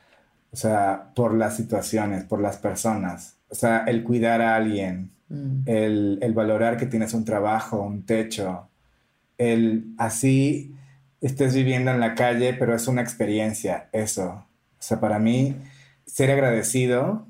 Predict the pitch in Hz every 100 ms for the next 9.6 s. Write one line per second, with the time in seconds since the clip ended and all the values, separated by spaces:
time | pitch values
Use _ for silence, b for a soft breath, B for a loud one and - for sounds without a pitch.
0 | - 156 139 131 - - - - 127 127
1 | 135 123 113 110 - 104 95 98 - -
2 | _ - 131 127 - 147 135 135 - 143
3 | 135 143 135 117 107 120 120 117 101 95
4 | 113 101 82 - _ _ _ _ _ _
5 | _ _ _ _ _ _ _ 110 104 95
6 | 107 101 98 98 98 98 107 110 113 -
7 | 110 123 131 127 107 107 113 117 117 110
8 | 107 - 104 104 95 95 92 104 101 98
9 | 95 101 110 117 131 135